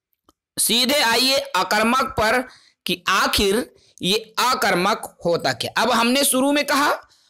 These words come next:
अकर्म, जिसमें कर्म ना हो, काम ना हो, क्रिया ना हो।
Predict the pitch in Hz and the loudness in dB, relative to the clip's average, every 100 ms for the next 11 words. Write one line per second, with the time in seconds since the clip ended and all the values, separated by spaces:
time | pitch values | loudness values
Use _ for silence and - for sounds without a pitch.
0 | _ _ - 339 - - 139 107 117 196 | _ _ -2 0 2 0 0 -4 -4 -2
1 | 233 247 277 277 - 262 294 285 277 269 | 0 0 0 -2 -2 0 2 2 2 2
2 | 254 254 254 - _ - 208 220 262 262 | 2 2 0 -6 _ -4 0 2 2 2
3 | 262 254 254 247 247 190 214 233 254 254 | 2 2 2 0 -2 0 2 2 2 2
4 | 247 247 | 2 2